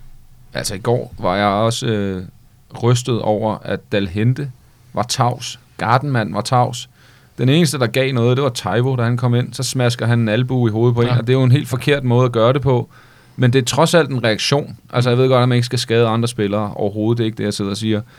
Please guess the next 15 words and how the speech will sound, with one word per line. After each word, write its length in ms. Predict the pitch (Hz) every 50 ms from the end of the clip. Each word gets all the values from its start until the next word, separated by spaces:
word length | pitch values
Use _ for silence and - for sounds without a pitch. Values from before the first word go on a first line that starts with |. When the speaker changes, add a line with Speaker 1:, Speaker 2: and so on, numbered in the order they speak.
| - - _
Speaker 1:
Men 60 | - 117
det 80 | 135
er 20 | -
trods 200 | 143 143 135 131
alt 140 | 143 127 117
en 100 | 113 110
reaktion. 460 | 107 107 104 - 139 139 - - - _ _ _ -
Der 60 | - 101
var 180 | 127 131 127
zero 720 | 120 - - - - - - 156 156 170 170 156 151 143 131 135 - _ _ -
reaktion 520 | 113 110 113 104 - - 135 127 - - - -
fra 160 | - - 113
de 120 | 113 113 98
andre 200 | 98 117 117 120
spillere. 420 | - - 110 107 107 110 113